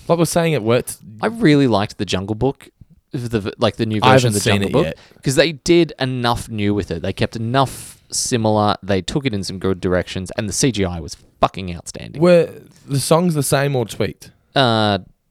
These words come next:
Speaker 1: Because tweaking the Lion King's, Lion King songs, now that's a different issue.
Speaker 2: There are many.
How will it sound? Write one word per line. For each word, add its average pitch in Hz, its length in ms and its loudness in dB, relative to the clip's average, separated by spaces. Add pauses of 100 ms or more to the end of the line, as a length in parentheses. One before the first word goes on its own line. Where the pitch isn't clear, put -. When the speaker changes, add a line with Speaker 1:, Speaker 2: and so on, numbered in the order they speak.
(580)
Speaker 1:
Because 135 440 2
tweaking 190 480 -2
the 170 80 2
Lion 151 300 2
King's, - 380 -12 (160)
Lion 131 200 2
King 127 200 -6
songs, 104 500 -4 (220)
now 104 240 -6
that's 104 360 -6
a 117 40 -6
different 104 340 -8
issue. 82 300 -6
Speaker 2:
There 160 120 -8
are - 20 -10
many. 151 320 -10